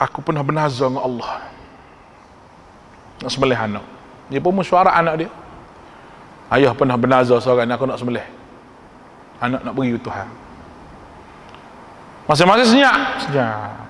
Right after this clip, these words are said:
Abu Jahal nusuk dah. Mana senyap? <laughs> Lah, lepas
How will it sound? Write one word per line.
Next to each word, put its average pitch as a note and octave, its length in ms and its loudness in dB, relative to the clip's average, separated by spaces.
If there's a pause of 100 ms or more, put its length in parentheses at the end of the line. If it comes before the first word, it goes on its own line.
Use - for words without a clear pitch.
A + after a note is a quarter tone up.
(300)
Abu C3+ 240 4
Jahal D3+ 400 4
nusuk F#3 320 4
dah. B3 240 6 (960)
Mana C#3 240 -6
senyap? B2 800 -4 (560)
<laughs> - 680 -8
Lah, D3+ 520 4
lepas C3+ 160 -2